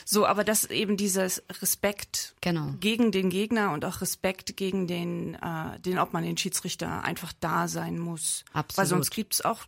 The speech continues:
Speaker 1: dann gibt's gelbe Karten, rote Karten, ne?
Speaker 2: Genau, genau.
Speaker 1: Also das ist bei euch dann auch ähnlich, ne?
Speaker 2: Richtig. Und
Speaker 1: Ja.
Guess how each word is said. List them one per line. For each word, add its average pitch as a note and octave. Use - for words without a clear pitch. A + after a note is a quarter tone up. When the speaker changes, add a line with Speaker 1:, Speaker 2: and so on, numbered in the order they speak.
Speaker 1:
dann F3+
gibt's -
gelbe F3+
Karten, -
rote F3+
Karten, -
ne? A3
Speaker 2:
Genau, A#3+
genau. F#3
Speaker 1:
Also F3+
das E3+
ist -
bei -
euch -
dann F3+
auch E3+
ähnlich, E3
ne? F#3
Speaker 2:
Richtig. E3+
Und E3
Speaker 1:
Ja. F3